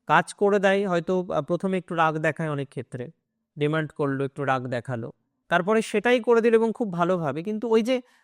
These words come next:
আহ, এক বালতি দুধের মধ্যে এক ফোঁটা, এই যে টেন্ডেন্সিটা, এটাকে কিন্তু মিনিমাইজ করতে হবে। রাজা রাশি হচ্ছে সিংহ রাশি, এটা তো ফ্যাক্ট।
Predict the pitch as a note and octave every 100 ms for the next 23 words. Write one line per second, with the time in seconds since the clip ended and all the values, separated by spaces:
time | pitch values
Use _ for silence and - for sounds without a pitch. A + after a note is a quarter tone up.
0 | _ - - F#3 F#3+ G3 A3 G3+ A3+ G3
1 | G3 G3+ G3 F#3 F3+ - E3+ D#3 F3+ -
2 | - G#3 G3+ A#3 F#3+ F#3 G3+ A3+ G3+ E3
3 | C3+ D3 G3+ G3+ G3+ G3+ A3 A#3 E3+ D#3+
4 | C#3+ B2+ - - - - A#2+ E3 - _
5 | _ _ C3+ D3+ D#3+ G#3+ G#3 G3+ - G#3
6 | G3 - F#3+ - B2+ A2+ A2+ A#2 - -
7 | B2+ D3 F3 G3 F3 - -